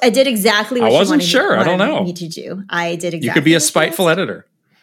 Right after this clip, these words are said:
Speaker 1: No, I'm not. I'm a, I'm a very polite editor. You tell me what to do and I'll do it. <laughs> Edit me into a robot so I look really cool. Okay. <laughs> Edit my, the gameplay footage so I look like a really good speedrunner. Okay.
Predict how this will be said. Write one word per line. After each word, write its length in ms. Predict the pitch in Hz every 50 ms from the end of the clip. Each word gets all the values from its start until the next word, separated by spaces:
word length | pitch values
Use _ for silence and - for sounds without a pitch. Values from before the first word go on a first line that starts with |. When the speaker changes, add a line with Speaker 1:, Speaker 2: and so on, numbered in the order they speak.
| _ _ _ -
Speaker 1:
No, 220 | 233 254 285 440 523 -
I'm 220 | - - 196 208
not. 400 | 202 196 226 285 247 - - - _ _ _ -
I'm 140 | 208 214 220
a, 220 | 220 202 196 185 180 - -
I'm 140 | 196 190 190
a 60 | 180
very 200 | 180 185 180 190
polite 300 | 190 208 202 175 175 208
editor. 300 | 226 190 - - 143 143
You 160 | 151 180 180 175
tell 160 | 175 196 185
me 100 | 196 202
what 100 | 202 196
to 100 | - 196
do 160 | - 220 262
and 100 | 285 240
I'll 140 | 202 202 208
do 120 | 214 220 190
it. 100 | 160 -
<laughs> 1600 | - - - - 339 349 302 233 - - 427 453 440 - 494 480 - 466 466 466 - 359 381 - - 320 339 - 262 285 - - 262 262 - -
Edit 1300 | 311 320 311 311 294 285 285 277 247 247 247 233 226 262 254 269 320 320 254 - - - 440 508 480 440
me 140 | 453 440
into 180 | 359 277 269 285
a 100 | 233 185
robot 560 | 160 190 185 214 202 - 151 131 - - -
so 60 | 196
I 80 | 185 185
look 200 | 190 214 202 190
really 200 | 190 196 190 190
cool. 220 | 190 - 160 - - 226
Okay. 320 | 254 - - 139 156 160
<laughs> 20 | -
Edit 1000 | 330 349 330 226 214 220 220 202 196 196 233 - 311 403 508 571 523 226 190 -
my, 180 | 247 277 269 277
the 380 | 233 - 190 190 202 262 247
gameplay 460 | 208 254 269 294 320 294 254 202 190 190
footage 220 | 185 170 170 160
so 100 | - 180
I 60 | 165 170
look 200 | 180 214 214 -
like 120 | 208 170
a 80 | 170 170
really 240 | 180 220 214 220
good 160 | - 180 165 -
speedrunner. 480 | - - 196 196 185 147 - 131 147 - _ _
Okay. 340 | - 269 - 202 156 147 -